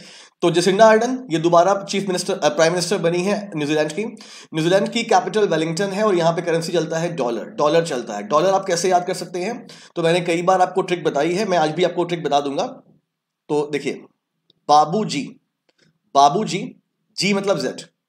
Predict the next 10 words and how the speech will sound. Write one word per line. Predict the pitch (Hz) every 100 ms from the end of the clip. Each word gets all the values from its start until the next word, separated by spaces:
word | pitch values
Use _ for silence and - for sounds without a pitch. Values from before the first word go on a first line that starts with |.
| _
you | 117 180 247 254 - _ -
can | 165 147 220 - _ _ _ _ _ _ _ _ _ _ _ _ _ -
singing, | - 240 226 180 87 - - _ _ _ _ _ _ -
you | 131 180
can | 202 208
singing, | 208 175 170 120 - -
singing, | - 190 147 95 - _ _ _ _ _ _ -
क्या | 175 208 269 -
नज | 127 135 190 254 - - - _ _ _ _ _ _ _ _ _ _ _ -
ए | 151